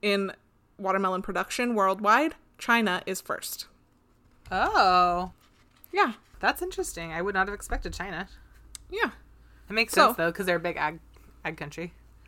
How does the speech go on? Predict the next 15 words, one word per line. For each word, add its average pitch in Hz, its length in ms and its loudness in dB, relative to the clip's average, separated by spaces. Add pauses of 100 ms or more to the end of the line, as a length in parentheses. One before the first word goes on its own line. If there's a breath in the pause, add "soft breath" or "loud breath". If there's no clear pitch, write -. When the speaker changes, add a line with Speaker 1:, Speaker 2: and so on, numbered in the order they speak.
(100)
Speaker 1:
Yeah. 185 160 0 (460)
We 254 260 4
all 214 140 10
love 196 420 2 (540)
watermelon, 214 540 -2 (280)
right? 208 240 0 (340)
Watermelon's 202 640 2
so - 300 0
good. - 280 -6 (440)
You 208 100 0
know 208 120 8
who 247 140 4
else 226 180 6
loves 214 180 4
watermelon? 208 480 4